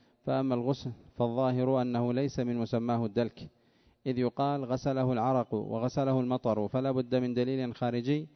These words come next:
على شرطية الدلك في غي-، في غسل أعضاء الوضوء، بخلاف غسل الجنابة والحيض، فقد ورد فيه بلفظ التطهير كما سمعت، وفي الحيض: "فإذا تطهرنا"، إلا أنه سيأتي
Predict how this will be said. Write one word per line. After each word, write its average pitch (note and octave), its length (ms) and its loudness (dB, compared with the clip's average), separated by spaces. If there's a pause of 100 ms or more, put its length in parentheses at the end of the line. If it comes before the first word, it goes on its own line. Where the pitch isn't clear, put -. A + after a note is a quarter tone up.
(380)
على B2+ 240 0
شرطية A#2+ 560 0
الدلك A2+ 540 0 (120)
في A#2 180 0
غي-، B2+ 360 -2
في A#2 160 -2
غسل B2 280 -4
أعضاء A#2 420 0
الوضوء، A2 400 2 (520)
بخلاف C3+ 440 0
غسل C3+ 320 -2
الجنابة B2+ 720 0
والحيض، B2 640 0 (400)
فقد C3 280 0
ورد C3+ 320 4
فيه C3 300 2
بلفظ B2 340 0
التطهير B2 760 0
كما A#2+ 300 -2
سمعت، A#2 420 -2
وفي A2 240 2
الحيض: C3+ 420 0 (400)
"فإذا C3+ 300 0
تطهرنا"، A#2+ 720 0
إلا B2+ 380 0
أنه C3+ 340 0
سيأتي C3 580 -2